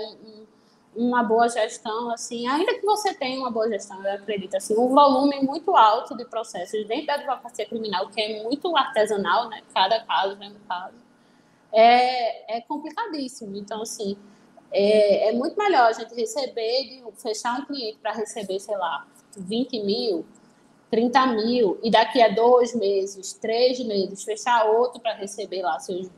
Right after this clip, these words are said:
vinte, trinta mil de novo, do que eu sair fechando toda semana um cliente que me pague cinco mil, né? Eu vou ter no final a mesma renda, mas eu não vou ter outras questões, outras coisas que eu me,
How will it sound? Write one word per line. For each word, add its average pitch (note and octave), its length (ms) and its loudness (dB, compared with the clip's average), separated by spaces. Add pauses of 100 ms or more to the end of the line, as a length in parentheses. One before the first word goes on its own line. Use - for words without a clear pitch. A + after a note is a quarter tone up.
vinte, G#3+ 300 -4
trinta G3+ 320 -8
mil F#3+ 180 -8
de G#3+ 120 -4
novo, A3 340 2
do C4 160 -4
que C#4+ 80 0
eu C4+ 80 6
sair C4 300 6
fechando B3+ 600 -2 (400)
toda C#4+ 240 6
semana D4 460 2
um D4+ 80 -2
cliente C#4+ 380 -6
que D4 100 -6
me C#4+ 140 -6
pague C4 500 4 (300)
cinco D4+ 320 -4
mil, C4 360 -4 (380)
né? A3+ 340 0
Eu A3+ 60 0
vou A#3 140 -2
ter A#3+ 160 -2
no B3 100 0
final A3+ 480 2
a G#3+ 80 2
mesma A3+ 380 -2
renda, A3 480 -8 (360)
mas C4+ 460 6
eu E4 80 -2
não D#4 180 -2
vou F4 180 2
ter C#4 520 -2
outras G4+ 460 2
questões, D#4+ 520 -6
outras F#4 420 -2
coisas C#4+ 500 -8
que - 100 -8
eu D4 140 0
me, D4 120 -2